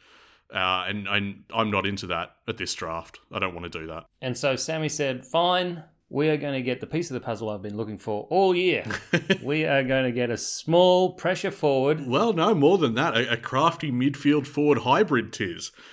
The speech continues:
Speaker 1: which is, that, that's the most appealing part for me. The elite athleticism, the blistering acceleration too.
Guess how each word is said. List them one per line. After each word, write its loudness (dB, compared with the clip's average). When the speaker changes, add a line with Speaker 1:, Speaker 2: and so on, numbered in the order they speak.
Speaker 1:
which -2
is, -2
that, 0
that's 4
the 0
most 2
appealing 0
part -2
for -10
me. -4
The -2
elite 0
athleticism, -2
the -4
blistering -2
acceleration -4
too. -2